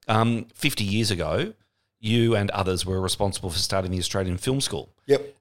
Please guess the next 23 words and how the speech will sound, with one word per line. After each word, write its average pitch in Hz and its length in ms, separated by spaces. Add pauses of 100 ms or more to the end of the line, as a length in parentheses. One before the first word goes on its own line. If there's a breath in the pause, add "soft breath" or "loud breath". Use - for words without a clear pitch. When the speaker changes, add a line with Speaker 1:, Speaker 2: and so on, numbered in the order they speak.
(120)
Speaker 1:
And, 113 340
um, 110 520
and 107 100
now, 98 240
of 107 280
Speaker 2:
Which 135 180
you 143 80
now 135 280
chair 160 360
with - 100
Speaker 1:
Y-, - 120
y-, 147 80
Speaker 2:
distinction. 110 440
Speaker 1:
well, - 220
well, 120 120
you 151 200
were 131 180
the 117 160
initial 117 360
chair, 110 420
so 120 220
that's, 120 300
and 120 300